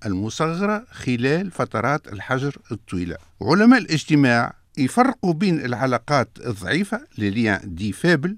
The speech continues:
بين المعارف والأحباب والجيران، والعلاقات الوثيقة والروابط الأساسية، لي ليان essentielle، بين أفراد العائلة. والعائلة في هالفترات الصعيبة ولات هي الملجأ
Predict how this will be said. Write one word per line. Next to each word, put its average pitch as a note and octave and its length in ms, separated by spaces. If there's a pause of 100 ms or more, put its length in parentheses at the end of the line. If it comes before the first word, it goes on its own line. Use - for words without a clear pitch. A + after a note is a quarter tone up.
(140)
بين G2 260
المعارف F#2+ 520
والأحباب F#2 540
والجيران، E3 640 (380)
والعلاقات F#3 800
الوثيقة C#3 720 (140)
والروابط B2+ 760
الأساسية، C#3 880 (100)
لي G#2+ 200
ليان G#2 260 (140)
essentielle، D#3+ 1000 (220)
بين F3+ 260
أفراد D3+ 360
العائلة. E2 360 (220)
والعائلة G#3 540
في F3 200
هالفترات C#3+ 1000
الصعيبة G#3 720 (160)
ولات D#3+ 460
هي D#3+ 420
الملجأ C#3 420